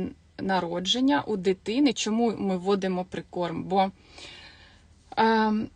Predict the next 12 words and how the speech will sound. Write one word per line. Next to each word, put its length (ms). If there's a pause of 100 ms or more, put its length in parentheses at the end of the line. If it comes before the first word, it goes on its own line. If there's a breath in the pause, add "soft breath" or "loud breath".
(340)
смоктальний 680
рефлекс 640
заміщується 960
поступово 760
навичками 720
жування. 580
І 140
це 220
був 300
найкращий 760
період, 580 (200)
е, 280